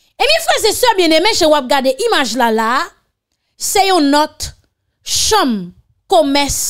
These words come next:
endistri sid mete de yo. Ki sa yo di la dan?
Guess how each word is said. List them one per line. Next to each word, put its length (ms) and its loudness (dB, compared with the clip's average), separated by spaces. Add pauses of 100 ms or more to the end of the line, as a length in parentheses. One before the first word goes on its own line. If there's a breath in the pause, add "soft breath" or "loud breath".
(540)
endistri 640 -2
sid 480 0 (220)
mete 500 2
de 160 -2
yo. 160 -6 (600)
Ki 120 0
sa 220 -2
yo 120 2
di 220 -4
la 100 -4
dan? 220 -18